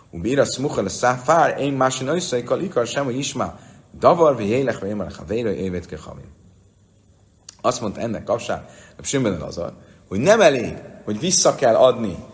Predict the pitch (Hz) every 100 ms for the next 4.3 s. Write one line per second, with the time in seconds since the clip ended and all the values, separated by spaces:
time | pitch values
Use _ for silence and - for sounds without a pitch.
0 | - - 95 90 - 139 131 117 117 117
1 | 92 82 - 233 214 123 107 107 165 -
2 | - - _ _ - 110 143 175 139 -
3 | 147 131 120 120 120 107 101 95 90 82
4 | 76 - -